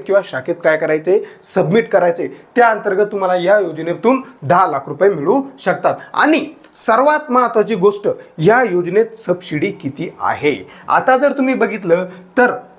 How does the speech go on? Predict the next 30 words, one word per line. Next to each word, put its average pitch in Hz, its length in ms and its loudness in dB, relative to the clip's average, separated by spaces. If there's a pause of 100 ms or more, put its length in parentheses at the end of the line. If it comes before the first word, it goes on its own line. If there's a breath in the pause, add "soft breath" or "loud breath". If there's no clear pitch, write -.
(140)
आता 220 280 4
तुम्ही 226 220 0
भरपूर 190 240 2
योजना 196 260 0
बघितल्या 185 300 0
असेल, - 280 -6 (140)
त्या 214 80 6
योजनेमध्ये 240 380 2
जी 196 120 -4
काही 254 160 4
अमाऊंट 214 280 -2
भेटली 208 200 0
त्याला 220 240 2
डायरेक्ट 214 300 -2
तुम्हाला 214 200 0
पस्तीस, 208 400 -4
पंचेचाळीस, 190 380 2
पंचावन्न 185 400 -2
ज्या 196 120 2
पद्धतीने 196 440 0
सबसिडी 190 360 0
भेटते. 143 340 -2 (240 loud breath)
आता 202 220 2
या 254 160 2
ठिकाणी 214 280 0
जर 247 140 4
तुम्हाला 220 380 0
दहा 208 260 2
लाख 175 220 -2
रुपये 185 540 -4